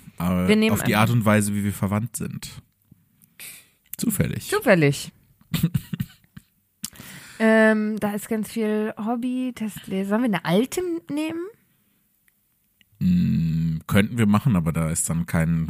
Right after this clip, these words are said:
Speaker 1: relativ wenig Zusammenhang mit irgendwas.
Speaker 2: Ja, weil mir gefällt doch der Betreff Allergie gegen berühmte Männer. <laughs>
Speaker 1: Ja, dann nehmen wir die.
Speaker 2: Ah, die ist auch sehr alt, ne? Guck mal, hi-, aus Juni ist die.
Speaker 1: Oh, die ist ein halbes Jahr alt.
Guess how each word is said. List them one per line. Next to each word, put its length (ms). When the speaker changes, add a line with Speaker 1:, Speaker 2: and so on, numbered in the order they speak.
Speaker 1:
relativ 380
wenig 260
Zusammenhang 640
mit 140
irgendwas. 440
Speaker 2:
Ja, 140
weil 140
mir 160
gefällt 340
doch 100
der 180
Betreff 420
Allergie 440
gegen 280
berühmte 420
Männer. 480
<laughs> 60
Speaker 1:
Ja, 240
dann 320
nehmen 160
wir 60
die. 100
Speaker 2:
Ah, 80
die 140
ist 200
auch 160
sehr 240
alt, 300
ne? 180
Guck 180
mal, 260
hi-, 180
aus 200
Juni 500
ist 280
die. 200
Speaker 1:
Oh, 260
die 80
ist 180
ein 60
halbes 320
Jahr 200
alt. 200